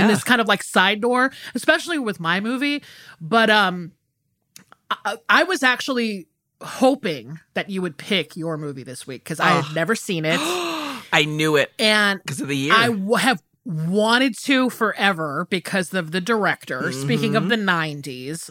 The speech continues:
Speaker 2: right?
Speaker 1: Mm-hmm.
Speaker 2: Um, so I just was like, "Yes, I'm gonna Trojan horse this theme so that I can watch this movie."
Speaker 1: Beautiful.
Speaker 2: And thankfully, Daniel picked it,
Speaker 1: I
Speaker 2: so.
Speaker 1: cannot wait to hear your thoughts on it. And if,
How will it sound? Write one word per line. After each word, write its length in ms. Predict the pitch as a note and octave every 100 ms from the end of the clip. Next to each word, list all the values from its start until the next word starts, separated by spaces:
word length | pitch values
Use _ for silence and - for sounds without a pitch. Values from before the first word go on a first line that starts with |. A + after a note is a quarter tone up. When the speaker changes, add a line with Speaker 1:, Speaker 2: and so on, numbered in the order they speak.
| -
Speaker 2:
right? 340 | E3 C#3+ D#3 D3+
Speaker 1:
Mm-hmm. 460 | F3 F#3+ G3 G#3+
Speaker 2:
Um, 300 | G#3+ G3 G3 -
so 500 | - A#3 G3 F#3+ - _ _ _ _
I 140 | - A3+
just 240 | - C4+
was 180 | A3+ A3
like, 260 | G#3+ F3 - G3+
"Yes, 260 | A3+ G#3 G#3
I'm 40 |
gonna 120 | G#3+ F#3+
Trojan 480 | - C#4 D4+ D#4
horse 640 | C#4 F#3 C4+ A#3 A3+ - -
this 200 | G#3+ -
theme 440 | - B3+ A3+ F#3
so 180 | D#3+ G#3+
that 100 | F#3
I 80 | F3+
can 220 | - E3+
watch 380 | F3+ F3 F3 -
this 220 | D#3+ D3
movie." 360 | D#3+ C#3+ G#2+ G2+
Speaker 1:
Beautiful. 580 | E3+ E3 D3 C3+ C3 B2
Speaker 2:
And 160 | F#3+ - -
thankfully, 460 | A3 - A3 G3
Daniel 340 | E3+ F3+ E3+ D#3
picked 240 | B2+ -
it, 60 | E3+
Speaker 1:
I 120 | F#3
Speaker 2:
so. 80 | -
Speaker 1:
cannot 360 | A3+ F#3 E3+ C#3+
wait 280 | C#3+ C#3+ F3+
to 60 |
hear 140 | F3+ G3
your 100 | B3+
thoughts 300 | E3 C3 -
on 160 | A#2+ A#2+
it. 220 | D3 - _ -
And 460 | C#3 C3+ C3+ B2+ -
if, 160 | D3